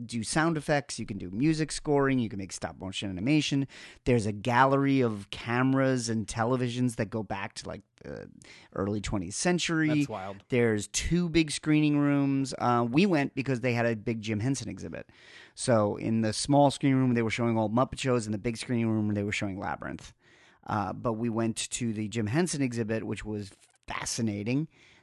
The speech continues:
Speaker 1: They had, uh, a lot of original Muppets from the seventies, like, uh, like, uh, Kermit was from seventy-four.
Speaker 2: Wow.
Speaker 1: They had a Statler and Waldorf, which needs to be my Facebook page, uh, Avatar.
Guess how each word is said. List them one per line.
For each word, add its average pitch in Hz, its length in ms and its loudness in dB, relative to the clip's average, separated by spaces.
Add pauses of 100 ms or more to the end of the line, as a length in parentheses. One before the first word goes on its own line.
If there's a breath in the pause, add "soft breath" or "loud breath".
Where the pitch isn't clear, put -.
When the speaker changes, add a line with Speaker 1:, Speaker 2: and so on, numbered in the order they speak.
(100 soft breath)
Speaker 1:
They 120 140 2
had, 107 640 2
uh, 104 300 -2
a 113 100 2
lot 110 320 2
of 123 160 2
original 117 400 2
Muppets - 680 0 (340 soft breath)
from 107 800 0
the 107 80 -8
seventies, 160 1040 -2
like, 107 440 -8
uh, 73 120 -14
like, 90 220 -12 (120)
uh, 120 120 -8
Kermit 135 400 -2
was 120 140 -6
from 110 140 -6
seventy-four. 151 1120 0 (140)
Speaker 2:
Wow. 107 220 -10
Speaker 1:
They 131 100 2
had 123 100 4
a 117 60 -4
Statler - 320 -4 (100)
and 110 80 -6
Waldorf, 143 540 2
which - 180 -6
needs 110 200 0
to 107 40 -8
be 110 100 -4
my 104 160 -6
Facebook 156 440 -4
page, 147 400 2 (540 loud breath)
uh, 117 640 6
Avatar. 147 800 2